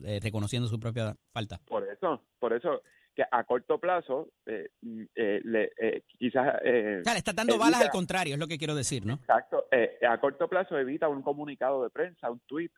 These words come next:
Speaker 2: o, o una conferencia de prensa de, de alguien de, de otro partido, pero a largo plazo,
Speaker 1: Ujú.
Speaker 2: eh, pasa lo que tú estás diciendo.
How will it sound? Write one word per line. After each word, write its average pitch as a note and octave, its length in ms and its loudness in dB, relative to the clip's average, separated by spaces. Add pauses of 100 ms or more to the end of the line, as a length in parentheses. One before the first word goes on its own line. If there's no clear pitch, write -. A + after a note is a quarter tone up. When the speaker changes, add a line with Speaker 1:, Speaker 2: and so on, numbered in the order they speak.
(160)
Speaker 2:
o, G#2+ 340 0
o A2 80 0
una A2+ 160 2
conferencia C3 540 -4
de A2 80 0
prensa C3 400 -4
de, A2 140 0
de A2 120 0
alguien A2+ 320 0
de, A#2 160 -4
de A#2 120 -2
otro A#2 200 0
partido, F3 540 2 (360)
pero A#2+ 220 6
a A2 60 2
largo G#2+ 360 -2
plazo, C3+ 580 -2 (120)
Speaker 1:
Ujú. D#3 160 0
Speaker 2:
eh, G2+ 420 -4
pasa A#2+ 280 2
lo D#3 100 2
que B2+ 100 0
tú D3 140 -4
estás D3+ 220 -2
diciendo. G#2+ 420 -4